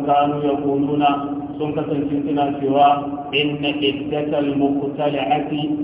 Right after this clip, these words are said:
lalle idda wadda an kawo kulli, mun yi bayanin kulli can baya ko? "ثلاثة قروء"، ita ma tsarki uku na. وحدثني عن مالك أنه سمع ابن شهاب يقول، ya ji malam ɗan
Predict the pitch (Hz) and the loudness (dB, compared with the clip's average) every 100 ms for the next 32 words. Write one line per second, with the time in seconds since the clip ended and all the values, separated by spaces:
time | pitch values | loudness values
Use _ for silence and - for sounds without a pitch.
0 | - 147 139 151 156 156 156 160 147 147 | -4 -2 0 2 2 2 0 -2 0 2
1 | 143 147 147 135 143 139 131 120 - 135 | 2 2 0 -2 0 2 2 2 0 -2
2 | 135 - 127 156 170 160 147 147 135 139 | -2 -2 -2 -2 0 0 0 0 -2 -2
3 | 147 147 135 131 120 123 123 123 202 120 | 0 0 -2 -2 -2 -2 0 2 2 2
4 | - - - 131 123 135 135 135 135 123 | -2 -6 -6 -4 0 2 2 2 -2 -2
5 | 120 120 120 123 131 127 - - - - | -2 0 0 0 -2 -4 -6 -8 -10 -8
6 | 151 165 160 156 165 143 147 151 147 147 | -2 0 2 2 2 -2 -2 -2 -2 -2
7 | 147 - - - - - - - 123 131 | -4 -4 -6 -8 -8 -10 -10 -2 2 2
8 | 127 139 139 139 139 139 139 143 143 139 | 2 -2 -2 -2 -2 0 4 4 4 2
9 | 139 139 143 - 139 139 143 139 143 139 | 2 0 -2 -4 -2 0 0 2 0 0
10 | 143 143 135 139 147 139 139 139 143 139 | 0 0 2 0 -2 -2 2 4 4 4
11 | 135 135 135 143 131 143 - 143 - - | 0 0 0 2 2 2 0 -2 -4 -2
12 | 135 139 143 143 143 139 143 | 0 2 2 2 2 2 0